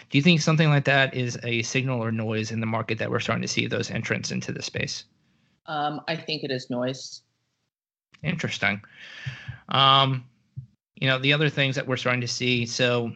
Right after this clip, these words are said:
Speaker 1: a few things that have happened, obviously on the retail side, we have, as I mentioned before, Bakkt, you know, working with Starbucks, but now we have a Swiss retailer, Digitec Galactus, which is ex-, uh, launching a cryptocurrency payment. They're accepting Bitcoin, Ethereum,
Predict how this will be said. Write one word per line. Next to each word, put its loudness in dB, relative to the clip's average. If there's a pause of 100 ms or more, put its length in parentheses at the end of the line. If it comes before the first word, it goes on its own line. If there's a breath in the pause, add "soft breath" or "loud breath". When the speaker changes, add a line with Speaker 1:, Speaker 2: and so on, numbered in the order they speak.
(140)
Speaker 1:
a -2
few 0
things 2
that 4
have 0
happened, 0
obviously -2
on 0
the 0
retail 0
side, 0
we -4
have, 2
as -4
I -4
mentioned -4
before, -2
Bakkt, 0
you -8
know, -2
working -4
with -8
Starbucks, 2 (320 loud breath)
but 2
now 4
we 4
have 4
a -2
Swiss -6
retailer, -2
Digitec -4
Galactus, 0
which -4
is -4
ex-, -10
uh, 0
launching 0
a -6
cryptocurrency -2
payment. 0
They're 0
accepting -4
Bitcoin, 0
Ethereum, 2